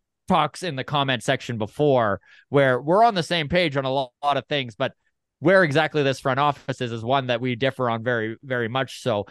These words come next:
And I, I'm not even a huge fan of this front office, but I do have a really hard time looking at what they did last year, all of the signings working out and the big regressions coming to the players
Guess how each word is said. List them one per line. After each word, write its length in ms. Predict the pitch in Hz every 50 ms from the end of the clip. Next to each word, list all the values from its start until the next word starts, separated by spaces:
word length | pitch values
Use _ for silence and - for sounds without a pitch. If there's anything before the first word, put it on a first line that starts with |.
| - - _
And 200 | - 196 196 190 - _ _ _ -
I, 100 | 175 165 - _ _
I'm 140 | - 220 277
not 160 | 311 330 320
even 160 | 320 302 294 277
a 40 |
huge 280 | 240 - 269 277 240 -
fan 220 | - 247 254 285 294
of 80 | 269
this 160 | 247 226 - -
front 160 | 220 208 214
office, 260 | 240 262 - 220 170
but 140 | - 196 175
I 80 | 165
do 160 | 147 165 240 269
have 120 | 254 214
a 80 | 190 165
really 280 | 165 202 220 208 185
hard 240 | 165 180 180 175 139
time 320 | 165 165 170 165 160 147
looking 320 | 139 131 151 156 - 165 156
at 60 | 147
what 140 | 139 139 120
they 100 | 131 123
did 260 | 113 120 160 175 143
last 400 | 147 123 117 113 107 98 - -
year, 240 | 113 104 110 120 - - - - - -
all 260 | 147 151 165 190 190
of 120 | 180 143
the 80 | 151 139
signings 500 | - - 151 151 160 160 151 139 131 117
working 420 | 117 143 147 135 - 135 127 131
out 300 | 139 139 131 117 117 - - - - -
and 220 | 131 143 139 131
the 80 | 131 123
big 240 | 110 151 175 165 143
regressions 760 | 147 139 117 117 131 135 156 151 - - 131 120 104 -
coming 300 | - - 147 151 147 135
to 140 | - - 139
the 100 | 123 117
players 560 | - - - 151 151 147 139 131 120 113 -